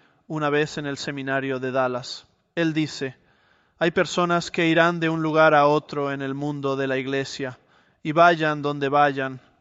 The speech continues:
hay contención. Vayan donde vayan." Conozco a algunas personas, una persona sin nombre.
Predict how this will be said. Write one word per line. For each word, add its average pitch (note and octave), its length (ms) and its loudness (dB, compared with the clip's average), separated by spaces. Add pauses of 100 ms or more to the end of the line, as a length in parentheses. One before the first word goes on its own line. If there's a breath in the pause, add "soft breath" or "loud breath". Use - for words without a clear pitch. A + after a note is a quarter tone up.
hay C#3+ 160 -2
contención. C#3 880 -8 (480)
Vayan D#3 760 2
donde C#3+ 380 -6
vayan." C3 580 -2 (540)
Conozco D#3+ 960 -6 (260)
a D3 140 4
algunas C#3+ 420 -2
personas, C3+ 880 -10 (140)
una D3+ 220 -6
persona D3+ 420 -6
sin C#3 320 -10
nombre. C#3+ 480 -8